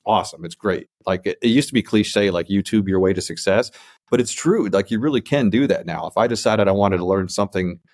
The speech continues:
later today, I'd search it, find the free videos, and, like, "Oh, this guy's fucking great. Does he have anything I can buy from him?" And, you know, for a fraction of the cost and probably better learning on my own terms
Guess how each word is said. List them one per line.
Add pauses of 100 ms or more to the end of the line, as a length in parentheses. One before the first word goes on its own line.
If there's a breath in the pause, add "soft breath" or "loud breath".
(440)
later
today,
I'd
search
it,
find
the
free
videos,
and,
like,
"Oh,
this
guy's
fucking
great.
Does
he
have
anything
I
can
buy
from
him?"
And, (420)
you
know,
for
a
fraction
of
the
cost
and
probably (160)
better
learning
on
my
own
terms